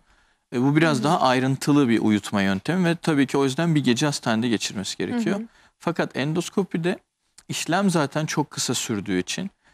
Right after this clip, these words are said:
Speaker 1: ve herhangi bir kas gevşetici etkisine ihtiyacımız olmaz.
Speaker 2: Hı hı.
Speaker 1: Ameliyatta bizim kasların gevşemesine ihtiyacımız var. Biraz o yüzden derin uyutuyoruz.
Speaker 2: Hı hı.
Speaker 1: Fakat endoskopide böyle bir şeye ihtiyacımız olmadığı için o kadar derin uyutmuyoruz.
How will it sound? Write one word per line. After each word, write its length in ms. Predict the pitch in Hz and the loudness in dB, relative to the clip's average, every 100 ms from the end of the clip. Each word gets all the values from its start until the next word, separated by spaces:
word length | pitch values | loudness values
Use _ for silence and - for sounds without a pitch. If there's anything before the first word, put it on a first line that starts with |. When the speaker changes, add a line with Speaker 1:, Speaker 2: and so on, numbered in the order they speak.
| _ - | _ -4
Speaker 1:
ve 60 | 127 | -2
herhangi 420 | 131 151 165 147 | 2 2 4 4
bir 80 | 135 | 2
kas 340 | - 156 156 - | 0 -2 -2 0
gevşetici 640 | 139 127 135 - 127 147 | 0 0 -2 -2 -2 -2
etkisine 540 | 123 - 123 - 135 | -2 -4 -4 -2 -2
ihtiyacımız 680 | 110 - - 113 110 123 127 | -2 -6 0 0 2 0 0
olmaz. 300 | 123 98 95 | 0 0 -2
Speaker 2:
Hı 40 | 113 | 0
hı. 40 | |
Speaker 1:
Ameliyatta 500 | 117 120 120 107 117 | 2 2 2 0 -2
bizim 200 | 123 165 | 0 0
kasların 500 | - 127 - 139 160 | 0 -4 -2 -2 2
gevşemesine 540 | 127 117 123 120 - | 2 2 -2 -4 -4
ihtiyacımız 640 | 117 - 104 92 95 90 - | -6 -4 -4 -4 -6 -8 -8
var. 80 | - _ _ _ - | -8 _ _ _ -2
Biraz 200 | 139 131 | 0 4
o 100 | 131 | 4
yüzden 340 | 117 104 95 | 2 0 0
derin 220 | 95 92 | 0 0
uyutuyoruz. 520 | 92 87 - 143 190 - | -2 -6 -6 -6 -6 -6
Speaker 2:
Hı 60 | 262 | -6
hı. 200 | 226 208 | -6 -8
Speaker 1:
Fakat 280 | - 156 151 | -6 -4 -2
endoskopide 580 | 151 147 143 156 147 151 | 0 0 -2 -2 0 2
böyle 200 | 151 139 | 4 2
bir 60 | 127 | 0
şeye 220 | - 139 | 2 0
ihtiyacımız 520 | - 135 131 127 127 | 0 0 0 0 0
olmadığı 360 | 139 139 110 98 | 2 2 2 0
için 280 | - 208 - _ _ _ | 0 -4 -6 _ _ _
o 120 | 175 | -4
kadar 360 | 165 151 123 117 | -2 0 0 2
derin 220 | 131 202 | 2 4
uyutmuyoruz. 720 | 170 135 - 92 85 - - | 4 4 2 -4 -4 -10 -16